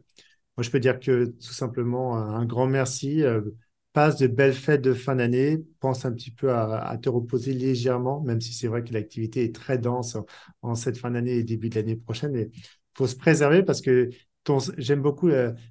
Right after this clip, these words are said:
l'image que tu disais avec le sac à dos. Je prends le sac à dos et je, je mets des informations à l'intérieur. Après, je, voilà, je, je prends la suite des informations et je vous accompagne. Mais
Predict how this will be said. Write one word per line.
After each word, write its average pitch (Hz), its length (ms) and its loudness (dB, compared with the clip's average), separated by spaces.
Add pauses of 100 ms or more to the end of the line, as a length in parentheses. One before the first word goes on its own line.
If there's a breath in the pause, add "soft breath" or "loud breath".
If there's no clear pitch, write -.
l'image 135 400 -2
que - 80 -12
tu 117 120 -12
disais 120 260 0
avec 120 240 2
le 123 80 -2
sac 117 240 -2
à 120 80 2
dos. 131 200 -2 (320 loud breath)
Je 123 140 0
prends 131 220 -2
le 135 120 4
sac 127 260 -4
à 120 80 0
dos 127 200 -4 (220)
et 117 340 0
je, 110 100 -2
je 113 120 -6
mets 120 280 -4
des 120 180 -2
informations 120 500 -4
à 123 40 -4
l'intérieur. 117 500 -4
Après, 117 240 -6
je, 110 120 -4
voilà, 101 360 -10
je, 110 200 -10
je 117 160 -6
prends 120 180 -6
la 117 100 -4
suite 123 160 -8
des 110 120 -6
informations 117 540 -6
et 123 60 -2
je 110 80 -6
vous 110 180 -6
accompagne. 120 500 -4
Mais 107 200 -4